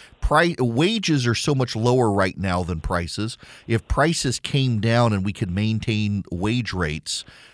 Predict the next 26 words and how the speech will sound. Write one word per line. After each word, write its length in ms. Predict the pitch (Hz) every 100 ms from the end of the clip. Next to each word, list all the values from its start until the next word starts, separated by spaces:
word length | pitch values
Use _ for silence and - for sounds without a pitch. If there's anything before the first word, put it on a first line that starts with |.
| _
we 180 | 107 143
would 220 | 175 160
get 180 | 135 127
to 120 | -
some 240 | 156 151 139
level 380 | 131 139 123 120
of 80 |
balance. 420 | 131 170 92 71 -
The 100 | 123
problem 440 | - 160 185 139
is, 260 | 120 117 123
once 240 | 151 139
you 60 | 135
go 140 | 139
into 200 | 127 127
a 60 | 110
free 240 | 131 156
fall 260 | 127 113 92
like 180 | 95
that, 120 | 98 92
it's 80 | -
very 160 | 123
hard 480 | 98 123 123 113 92
to 80 | -
stop 440 | - - 139 135 98
it. 180 | 87